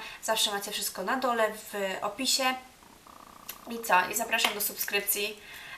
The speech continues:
e, mojego kanału, bo wiem, że Was jest dosyć dużo ostatnio, em, co widzę po statystykach,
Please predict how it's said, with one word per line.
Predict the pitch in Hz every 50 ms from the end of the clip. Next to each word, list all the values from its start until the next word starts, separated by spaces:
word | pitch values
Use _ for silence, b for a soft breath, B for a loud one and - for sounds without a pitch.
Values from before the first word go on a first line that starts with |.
| B -
e, | - 185 190 190 190 190 190
mojego | 190 196 196 196 196 196
kanału, | 196 - 202 196 196 196 196 196 196 202 214 214 214 208
bo | 202 196 196 196 196
wiem, | 190 196 196 190
że | 185 190 185
Was | 185 185 - -
jest | 180 180 - - - -
dosyć | - 214 262 - - 330 311 269 254
dużo | 233 269 262 254 233 220 220 220 226 233 240 -
ostatnio, | - - - - 214 214 - 214 214 226 233 240 - B B B B B B B B B B B -
em, | - - 202 196 196 196 190 190 196 196 196 196 196 - - - - -
co | - - 214 196
widzę | 196 202 202 196 202
po | - 208
statystykach, | - - 190 - 190 - - 196 - 214